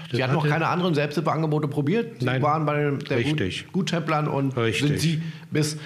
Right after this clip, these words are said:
Speaker 2: heute. Wissen Sie mittlerweile, warum Sie so viel getrunken haben? Es gibt ja oft, äh,
Speaker 1: Oh.
Speaker 2: wenn man das alles
Speaker 1: <laughs>
Speaker 2: reflektiert, hat man diesen einen Grund und dann kann man's vermeiden.
Speaker 1: Äh, da gibt's,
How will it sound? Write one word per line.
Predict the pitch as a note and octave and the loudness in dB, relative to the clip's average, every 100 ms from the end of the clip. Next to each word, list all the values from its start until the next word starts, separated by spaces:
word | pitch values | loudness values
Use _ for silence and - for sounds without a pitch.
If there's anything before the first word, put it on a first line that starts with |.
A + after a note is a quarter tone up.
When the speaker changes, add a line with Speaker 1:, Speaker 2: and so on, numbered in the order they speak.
| - - | -14 -4
Speaker 2:
heute. | A#2 B2+ - - - - | -2 0 -2 -6 -10 -12
Wissen | - B2+ - A#3 | -2 -2 2 2
Sie | A#3+ | 2
mittlerweile, | A3+ A3+ E3+ E3 E3+ | 2 2 0 2 2
warum | C#3 A#2 G#3 | 2 2 2
Sie | A#3+ B3+ C#4+ - | 4 2 0 -2
so | F3 | -2
viel | G3+ G#3 | 2 2
getrunken | G3+ F#3 G#3+ A3+ | 2 2 2 2
haben? | A3+ A3+ | 2 0
Es | D#3 D3+ | 0 -2
gibt | D#3+ D#3 | -2 0
ja | |
oft, | C#3+ E3 - | 0 0 -2
äh, | A2+ D3 | -4 0
Speaker 1:
Oh. | A2+ G2+ F2 C#3 | 2 2 0 0
Speaker 2:
wenn | |
man | C#3 C3+ | 0 0
das | C3+ | 0
alles | C3+ D3+ D3+ | 2 2 0
Speaker 1:
<laughs> | |
Speaker 2:
reflektiert, | E3+ D3+ D3+ F#3 G3 | 0 0 0 2 2
hat | D#3+ D#3+ | 0 0
man | D3 | 0
diesen | D3 | 0
einen | D3+ D3 D3+ | 0 2 2
Grund | D#3+ B3 G3+ | 2 2 2
und | D3 C3+ C3+ - - - - | 2 0 -2 -6 -16 -18 -4
dann | B2 | -2
kann | B2 D3 | 0 0
man's | D3+ D3+ | 0 0
vermeiden. | C#3+ C#3 A#2+ - - | 0 0 -2 -8 -4
Speaker 1:
Äh, | B2 A2+ F#2+ - - - - - - - - - | -2 -2 -4 -8 -18 -20 -20 -20 -20 -20 -20 -6
da | C#3 B2+ | -2 2
gibt's, | B2 C3 - - - | 2 2 0 -4 -6